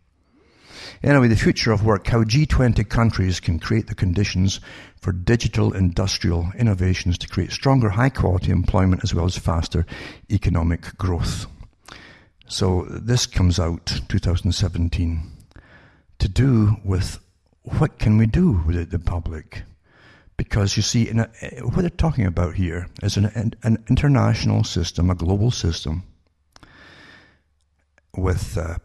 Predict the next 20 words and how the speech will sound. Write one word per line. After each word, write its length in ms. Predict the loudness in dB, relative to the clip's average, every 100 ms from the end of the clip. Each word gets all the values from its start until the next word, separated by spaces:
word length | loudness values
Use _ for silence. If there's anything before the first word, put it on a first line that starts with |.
| 0
populations 960 | 0 2 2 2 2 2 2 0 -2
that 180 | -6 -6
will 140 | -4 -4
be, 400 | -2 -2 -4 -8 _ _ -20 _ _ _ 0
ha-, 160 | 0 2
will 140 | 2 4
only, 180 | 4 0 0
will 80 | 2
only 180 | 2 2
have 160 | 0
so 240 | 0 4 4
much 460 | 4 0 -6 -6 -10 _ _ _ _ -8 -4
full-time 580 | 2 2 2 2 2
work 240 | 2 0 -4
for 100 | -4
people 440 | -4 -4 -4 -6 -10 -18 -20 -20 _ _ -20 -20 -20 _ -10
because 420 | -2 -2 -2 -6 -6
of, 440 | -4 -4 -6 -8 -6
uh, 200 | -6 -6
ro-, 240 | -6 -6